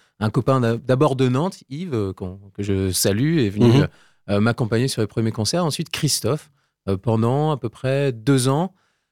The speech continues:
Speaker 1: Euh, j'ai touché un peu les limites de, de ce que je voulais faire en live parce que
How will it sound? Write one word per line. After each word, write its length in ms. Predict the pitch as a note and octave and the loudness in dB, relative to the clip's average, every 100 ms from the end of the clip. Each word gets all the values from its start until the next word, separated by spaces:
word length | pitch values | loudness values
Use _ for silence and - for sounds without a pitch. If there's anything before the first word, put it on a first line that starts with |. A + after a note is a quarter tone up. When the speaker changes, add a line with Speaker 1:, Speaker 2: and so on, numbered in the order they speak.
| _ - | _ -2
Speaker 1:
Euh, 500 | A2 A2+ A2+ A#2 A#2 | 0 2 2 2 0
j'ai 300 | G#2+ G#2+ B2 | -2 -4 -6
touché 300 | - D3+ - | -6 -4 0
un 100 | D#3+ | 0
peu 80 | D#3+ | 2
les 140 | D3+ | 0
limites 400 | C#3+ D3 D3 D#3+ B2+ | 0 0 0 0 0
de, 400 | B2 B2 A#2+ A#2 | 2 2 0 0
de 140 | A#2+ | -4
ce 80 | A#2 | -4
que 140 | - | -2
je 80 | A#2 | -2
voulais 220 | A#2 A#2+ | 0 0
faire 280 | A#2 C#3+ C3 | 0 -2 0
en 80 | A#2+ | 0
live 500 | A#2+ C#3 D3 B2+ G#2+ | 2 2 0 -2 -6
parce 220 | A2+ G#2 | -6 -8
que 840 | - A2 G#2+ G#2+ G#2+ G#2 A2 A2 | -6 -4 -2 -2 0 0 -2 -4